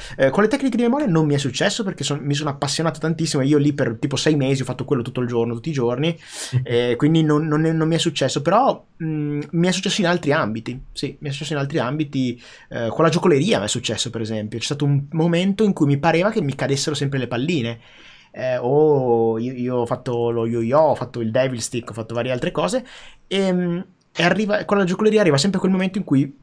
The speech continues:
Speaker 1: mi dico: "Ah, non ci riesco più, non son capace, mi cade costantemente". E non è vero, è che hai cominciato a, a diventare abbastanza più bravo da provare delle cose più difficili e quindi il fallimento, il, la quantità di fallimento aumenta e la male interpreti. Almeno secondo me questa è la mia interpretazione. Co-, cosa ne pensi tu, Vanni?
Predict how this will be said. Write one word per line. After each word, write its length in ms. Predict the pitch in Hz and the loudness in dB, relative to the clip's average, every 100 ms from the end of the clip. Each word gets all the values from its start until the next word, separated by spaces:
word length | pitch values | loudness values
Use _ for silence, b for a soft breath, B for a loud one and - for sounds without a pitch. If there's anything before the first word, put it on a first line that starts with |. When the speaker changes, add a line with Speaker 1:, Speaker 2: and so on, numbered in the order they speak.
| - | -6
Speaker 1:
mi 100 | 151 | -2
dico: 220 | 143 139 123 | 0 2 2
"Ah, 60 | |
non 120 | 127 | 2
ci 100 | 117 | -2
riesco 280 | 127 123 - | -2 -4 -4
più, 120 | 139 117 | -4 -4
non 120 | 110 | -2
son 120 | 131 | -4
capace, 300 | 151 143 113 | 0 0 -2
mi 100 | 120 | -4
cade 200 | 117 131 | -4 -4
costantemente". 760 | 123 131 135 143 139 113 117 135 | -4 -4 -4 -4 -4 -6 -10 -8
E 100 | 147 | -4
non 180 | 135 143 | 0 0
è 80 | 120 | 2
vero, 380 | 151 156 117 123 | 2 2 2 0
è 140 | 123 | 0
che 340 | - 139 156 151 B B B | 0 2 2 -2 B B B
hai 180 | 127 | -2
cominciato 600 | 131 131 135 135 151 139 | 0 0 0 2 0 0
a, 80 | 120 139 - | -6 -8 -12
a 60 | - | -4
diventare 340 | 131 139 151 143 | 0 2 2 2
abbastanza 380 | 143 156 143 | 2 -2 -4
più 100 | 143 | -2
bravo 280 | 147 151 127 | 2 2 2
da 300 | 120 120 - _ _ _ _ _ _ _ | -2 -4 -6 _ _ _ _ _ _ _
provare 300 | - 131 151 | -2 2 2
delle 120 | 135 | 2
cose 180 | 120 143 | 2 0
più 100 | 139 | 0
difficili 560 | 170 - 127 - 180 202 | -4 -4 -4 0 0 -2
e 100 | - | -2
quindi 200 | 147 139 | 0 0
il 60 | |
fallimento, 560 | 139 139 139 151 139 139 | 2 2 4 2 0 -2
il, 360 | 151 151 151 127 | -6 -8 -10 -12
la 120 | 143 | -10
quantità 320 | - 135 139 151 | -4 -4 0 0
di 60 | |
fallimento 540 | 139 127 135 143 120 151 | 0 0 0 0 0 0
aumenta 580 | 175 110 110 123 147 151 | 0 -2 -2 -2 -2 -4
e 120 | 143 | -8
la 120 | 120 | -8
male 240 | 120 123 | -8 -6
interpreti. 520 | 117 110 135 - 107 - | -4 -2 -2 -4 -12 -4
Almeno 220 | 147 147 | 0 0
secondo 260 | 147 160 196 | 2 4 4
me 60 | |
questa 180 | 202 185 | 4 4
è 20 | |
la 60 | 151 | 4
mia 80 | 147 | 2
interpretazione. 600 | 139 127 120 117 117 135 | 0 -2 -4 -6 -10 -8
Co-, 140 | 185 | -8
cosa 240 | - 175 185 | -6 -2 0
ne 100 | 170 | 0
pensi 220 | 113 123 | -2 -4
tu, 80 | 120 | -6
Vanni? 260 | 110 117 | -6 -8